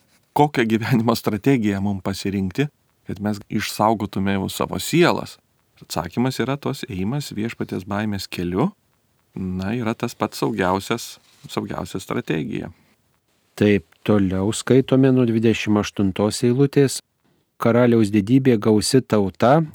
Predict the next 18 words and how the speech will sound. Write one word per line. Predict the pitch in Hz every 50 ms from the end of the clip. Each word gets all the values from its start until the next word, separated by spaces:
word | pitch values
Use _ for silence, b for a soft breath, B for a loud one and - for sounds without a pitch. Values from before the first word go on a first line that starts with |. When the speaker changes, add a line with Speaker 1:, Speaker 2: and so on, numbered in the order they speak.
| _ _
Speaker 2:
bet | 104 98 120 117 - -
tautos | 110 104 101 95 - 110 117 131 151 147 - - 135
valdovas | 120 127 123 120 117 120 127 135 139 143 139 147 139 - - -
yra | 113 107 120 120 117
niekas. | 123 139 139 123 107 185 - - 95 90 90 - - - _ _ _ _ _ _ -
Kas | - 120 113 - -
lėtai | 117 113 107 - 131 131
supyksta, | 123 - - 110 95 - 165 208 214 - - - 131 113 -
turi | - 131 120 123
daug | 117 107 110 104 101 - -
supratimo, | - 135 123 - 143 156 151 - - 185 175 139 110 98
o | 98 - - 107 -
kas | - - 120 117 - -
yra | 120 113 107 127 127 123 - -
ūmaus | - - 104 104 117 151 220 226 214 185 151 147
būdo, | 143 - 113 110 113 101 107 101 104 -
išaukština | - - 104 - - 107 101 98 98 95 - - - 107 110 117 110
kvailumą. | - - 123 127 135 143 151 170 165 139 113 104 98 107 123